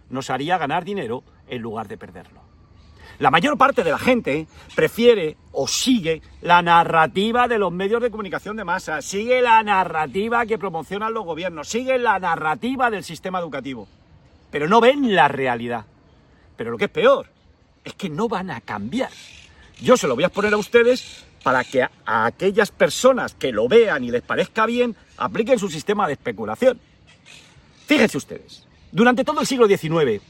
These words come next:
y prácticamente hasta el comienzo de la Segunda Guerra Mundial,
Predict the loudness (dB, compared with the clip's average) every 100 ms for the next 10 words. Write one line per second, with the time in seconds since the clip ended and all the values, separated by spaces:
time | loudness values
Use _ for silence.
0 | -6 -6 0 0 0 -2 -2 -2 -2 -4
1 | -4 -4 -4 -4 -6 -4 -2 -2 -2 -2
2 | -2 -2 -4 -6 0 -2 -2